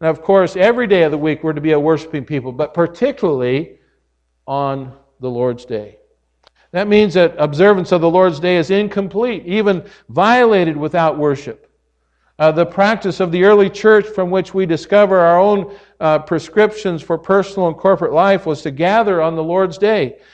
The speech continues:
Uh, this is what the early church began to do. That's why we're gathering together, we're assembling ourselves together on the Lord's Day.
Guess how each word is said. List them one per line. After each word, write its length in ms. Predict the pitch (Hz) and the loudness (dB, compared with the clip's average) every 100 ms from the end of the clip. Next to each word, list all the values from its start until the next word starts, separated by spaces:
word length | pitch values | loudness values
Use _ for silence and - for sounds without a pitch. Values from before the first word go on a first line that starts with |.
| _ - | _ -10
Uh, 100 | 143 | -2
this 220 | 160 240 | 2 2
is 100 | 202 | 0
what 240 | 185 202 202 | 0 0 0
the 120 | 180 | 0
early 300 | 196 214 208 | 2 4 2
church 460 | 208 208 202 202 | 0 0 0 -2
began 380 | 170 175 196 208 | -6 -2 0 0
to 100 | 180 | -2
do. 380 | 190 226 156 - - - | -2 0 -2 -6 -14 -4
That's 220 | 190 196 | -2 2
why 180 | 214 208 | 2 4
we're 220 | 208 220 | 4 2
gathering 480 | 185 202 220 202 170 | 2 0 0 0 -4
together, 440 | 170 170 202 202 | -4 0 0 0
we're 100 | 160 | 0
assembling 440 | 156 214 226 214 | -2 -2 -2 -2
ourselves 460 | 165 160 - 170 165 | 0 -2 0 0 -2
together 420 | 165 160 196 190 | -4 0 2 2
on 80 | 175 | -2
the 80 | 175 | -2
Lord's 340 | 175 202 165 | 0 0 -2
Day. 440 | 156 202 196 107 | -2 -2 -2 -4